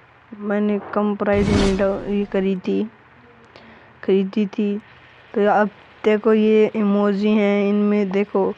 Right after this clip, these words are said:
ये like वाला है, आप like कर दो जल्दी से जाके video को, ये बहुत सारे हैं।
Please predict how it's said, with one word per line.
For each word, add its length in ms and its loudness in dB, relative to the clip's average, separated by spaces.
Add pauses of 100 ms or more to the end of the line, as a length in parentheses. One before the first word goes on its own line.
(640)
ये 60 2
like 380 2
वाला 320 2
है, 220 2
आप 240 -2
like 260 2
कर 140 0
दो 160 0
जल्दी 360 0
से 160 0
जाके 340 0
video 400 2
को, 300 -2 (880)
ये 100 2
बहुत 400 0
सारे 320 0
हैं। 400 0